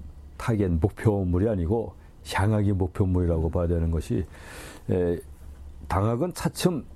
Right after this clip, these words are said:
이 향악에 그 융합이 돼가지고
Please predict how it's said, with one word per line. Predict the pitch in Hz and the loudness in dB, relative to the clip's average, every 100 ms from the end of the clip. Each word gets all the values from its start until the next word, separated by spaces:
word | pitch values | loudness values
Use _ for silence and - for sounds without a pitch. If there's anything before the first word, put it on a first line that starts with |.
| - | -6
이 | - 107 92 | 0 2 2
향악에 | 95 101 110 113 107 101 107 151 160 - - - - - - - - | 0 0 0 0 0 0 2 2 -2 -10 -18 -16 -16 -16 -18 -18 -4
그 | 85 78 73 67 65 | -2 0 0 -2 -2
융합이 | 104 98 113 127 104 | 0 4 4 4 2
돼가지고 | 92 78 78 107 85 | 2 0 0 0 -2